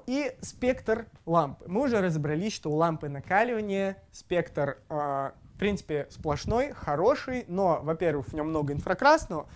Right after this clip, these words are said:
а во-вторых, он доходит только до жёлтого цвета.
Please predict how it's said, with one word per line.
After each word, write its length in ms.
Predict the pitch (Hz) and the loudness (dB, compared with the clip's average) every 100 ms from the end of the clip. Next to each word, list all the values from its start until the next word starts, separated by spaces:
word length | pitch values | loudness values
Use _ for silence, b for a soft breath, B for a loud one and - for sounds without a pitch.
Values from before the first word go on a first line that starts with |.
| B B | B B
а 80 | |
во-вторых, 480 | 151 - 185 269 - | 0 2 0 0 0
он 180 | 185 208 | 0 0
доходит 400 | 151 185 180 165 | -2 0 -2 -2
только 260 | 165 165 151 | -2 -2 -4
до 200 | 143 135 | -4 -4
жёлтого 560 | 165 185 180 156 156 156 | -2 -2 -2 -4 -4 -6
цвета. 400 | - 160 147 - | -8 -4 -4 -6